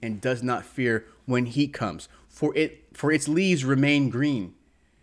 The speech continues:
And it's not anxious in the year of drought, for it does not cease to bear fruit." That is so good. Let me read that again. That is so good. "He is like a tree planted by water that sends out its roots by the stream."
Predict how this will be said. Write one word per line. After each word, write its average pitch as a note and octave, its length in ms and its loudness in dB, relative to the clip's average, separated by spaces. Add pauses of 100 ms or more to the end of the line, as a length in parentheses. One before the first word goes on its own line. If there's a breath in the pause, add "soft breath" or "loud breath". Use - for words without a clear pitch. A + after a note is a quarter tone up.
(520)
And C3+ 120 2
it's C3+ 160 -2
not D#3 320 2
anxious F3 380 0
in D3+ 120 -2
the C#3 100 0
year D3+ 220 4
of C3 100 0
drought, C3+ 460 -4 (220 soft breath)
for D#3 240 6
it A#2+ 180 -2
does D#3+ 220 2
not C#3 240 2
cease - 540 -4
to C#3+ 220 -4
bear C#3 280 2
fruit." E3 140 -2
That D#3 160 6
is - 60 -6
so B2 220 -2
good. G#2 240 -6
Let - 0 -
me C3 60 -4
read G#2+ 140 -2
that F#2 100 -4
again. F#2 340 -8
That B2 160 0
is G#2+ 120 -4
so A#2+ 400 2
good. G#2 280 -2 (340 soft breath)
"He C#4 380 4
is G#3+ 140 0
like G3 260 6
a D#3 140 2
tree E3+ 420 2
planted E3+ 400 2
by C#3+ 160 6
water C#3 380 4
that A#2 220 -2
sends G#3 420 0
out F#3 220 6
its C#3 180 0
roots F#3 300 0
by D3+ 240 4
the C3+ 120 0
stream." F#3 580 0